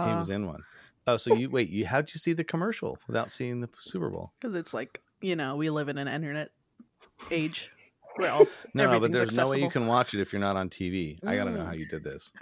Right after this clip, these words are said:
Speaker 2: I'm not on T V? Yeah.
Speaker 1: Yeah, you weren't on it.
Speaker 2: <laughs> I'm not on T V.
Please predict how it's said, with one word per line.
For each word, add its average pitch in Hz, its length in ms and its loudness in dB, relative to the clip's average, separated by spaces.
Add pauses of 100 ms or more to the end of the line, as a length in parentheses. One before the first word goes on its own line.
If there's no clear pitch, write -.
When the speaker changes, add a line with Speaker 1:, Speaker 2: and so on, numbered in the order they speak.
(120)
Speaker 2:
I'm 202 80 -2
not 190 220 4
on 180 280 2
T 202 160 0
V? 214 280 -2 (120)
Yeah. 151 280 -6 (200)
Speaker 1:
Yeah, 98 320 6 (240)
you - 140 4
weren't - 180 10
on - 180 8
it. - 160 2
Speaker 2:
<laughs> - 1500 -2
I'm 285 80 -4
not 285 160 4
on 165 220 0
T 143 160 -2
V. 143 280 -4